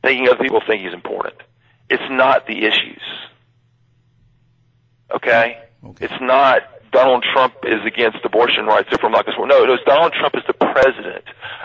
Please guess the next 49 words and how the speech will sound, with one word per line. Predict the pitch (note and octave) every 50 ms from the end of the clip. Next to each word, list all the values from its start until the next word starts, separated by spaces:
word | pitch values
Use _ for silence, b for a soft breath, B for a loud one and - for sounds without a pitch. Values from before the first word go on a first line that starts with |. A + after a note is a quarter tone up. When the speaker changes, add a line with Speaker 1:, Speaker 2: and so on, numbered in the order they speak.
| B -
Speaker 1:
I | A#2+ C3
get | B2+ C#3 C#3 -
to | - -
be | B2+ B2+ A#2
important. | A2+ G#2 G#2 - - - - C3 B2+ B2+ A2 - - - - - - - B B B B B B B B
I | - A2+
get | A2+ B2 B2+ -
to | -
be | - A#2+ A#2
interviewed. | G2+ F2+ A#2 B2 C3 B2 A2 G2+ F#2+ F#2+ G2
I | A2
get | A2 B2+ B2
to | - - - - -
sell | C3 A#2 A2 G#2+
books. | - - A#2+ A#2+ A#2 A2+ G#2+ - A2+
I | G#2
get | A#2+ B2 B2
to | - A#2+ A2
give | A2 A2 A2 G#2+ -
speeches. | - - - A#2 A#2+ - G#2+ F#2+ A2+
I | A2
get | A2+ C3 -
to | -
have | A#2+ A2
the | G#2 G2+
media | G#2 G#2+ A2+ A2 G#2 G2 -
follow | - G#2+ A2+ A2+ G#2
me. | G2+ G2+
I | A2
get | A#2 C3+ C3+
to | - -
put | - -
up | C3+ B2 G#2
my, | A#2 G#2+ G#2+ G#2 G#2 - B B B B B B B B B B B -
my | A2+ A2 A2+
hands | A2+ - B2+ B2+ B2 A#2+ B2 B2+ B2 G#2+
in | A2+ A2+
a | A2+ A2+
Richard | G#2+ G#2 A#2 - B2+ C3
Nixon | A#2 A#2 B2 - - - A2 - - -
peace | C3 B2+ - - -
sign | - A#2 G#2+ G2+ G2 G2 G2+
when | G#2+ G#2+
I'm | G#2+ A2
arrested | G#2+ A2+ A2+ A#2 A#2 A2+ -
on | A2 G#2+ G#2+
national | G#2+ A2 A2 A#2 - A2 G#2+
T | - - A2+ A2 G#2+
V. | - G#2+ G#2 F#2+ - - -